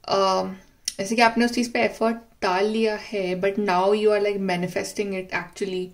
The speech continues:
कि आपको लग रहा है कि law of attraction करके वो चीज़ जल्दी आपके पास आ जाएगी। और आप कुछ prayer कर रहे हो, basically prayer कर रहे हो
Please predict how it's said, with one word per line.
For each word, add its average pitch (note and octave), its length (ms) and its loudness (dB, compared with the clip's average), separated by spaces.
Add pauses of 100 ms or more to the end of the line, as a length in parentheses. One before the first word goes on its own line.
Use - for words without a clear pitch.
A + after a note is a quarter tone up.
(460)
कि G3+ 400 -4
आपको F#3 280 -2
लग F#3+ 100 -2
रहा G3 120 -4
है G3+ 100 2
कि G3 80 0
law F#3+ 280 4
of G3 80 -2
attraction F#3+ 540 -2
करके F#3+ 300 0
वो F#3+ 120 0
चीज़ F#3+ 320 0
जल्दी F3+ 280 2
आपके F3+ 260 -2
पास F3+ 200 -6
आ F3+ 60 -4
जाएगी। E3+ 220 -2
और G3 60 2
आप F#3+ 140 -4
कुछ G#3 240 -2
prayer G#3+ 460 6
कर G#3 180 6
रहे F3 100 0
हो, E3 200 -4
basically F3 320 -4
prayer G3 360 0
कर F#3 200 -6
रहे F3+ 100 -4
हो F3 300 -6